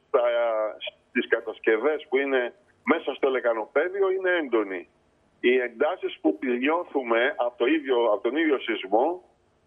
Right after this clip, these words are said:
εξαρτώνται κυρίως από το σε τι έδαφος βρίσκεται θεμελιωμένη η κατασκευή μας και βεβαίως από τον όροφο που βρισκόμαστε,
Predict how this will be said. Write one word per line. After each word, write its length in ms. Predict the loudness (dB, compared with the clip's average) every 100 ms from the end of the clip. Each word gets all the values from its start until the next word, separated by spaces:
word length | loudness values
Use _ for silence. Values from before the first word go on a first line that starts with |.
| _ _
εξαρτώνται 640 | 0 2 0 0 0 0
κυρίως 1000 | -6 0 2 2 0 0 0 -2 -8 -2 0 0
από 220 | -2 -2
το 100 | -2
σε 200 | 0 -2 -2
τι 100 | 0 0
έδαφος 540 | 0 0 0 0 -2 0
βρίσκεται 460 | -2 -2 -2 -2
θεμελιωμένη 840 | -2 -2 -2 -2 -4 -2 -2 0 -2
η 60 | -2
κατασκευή 600 | -2 -2 -2 -2 0 0
μας 280 | 0 -2 -4 _ _ _ _ _ _ _ _ _ _ _ _
και 460 | 0 2 2 0 0
βεβαίως 460 | -2 0 -2 -2 -2 0
από 220 | 0 -4 -6 -6 -2
τον 200 | 0 2
όροφο 420 | 0 -2 -2 -2
που 160 | 0 -2
βρισκόμαστε, 640 | -2 -2 0 0 -2 0